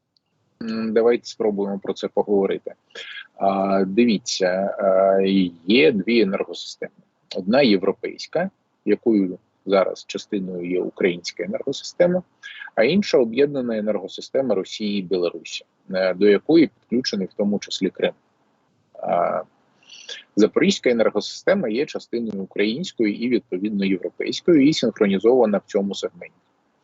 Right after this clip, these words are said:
А, для того, щоб переключити її на зв'язок з російською енергосистемою, треба зробити кілька досить складних технічних операцій.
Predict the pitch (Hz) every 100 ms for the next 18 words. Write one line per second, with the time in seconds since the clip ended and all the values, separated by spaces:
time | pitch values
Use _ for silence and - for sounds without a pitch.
0 | - - - _ 101 98 95 104 104 175
1 | 185 151 - - 127 120 - 117 - 113
2 | - 165 - 117 107 101 104 95 104 95
3 | 101 104 113 92 104 - 202 240 - 117
4 | 101 - - - - 95 92 98 - 185
5 | 160 226 214 143 - 185 131 143 - 101
6 | 110 113 - - 104 104 123 - 104 104
7 | 104 - 104 101 90 92 85 -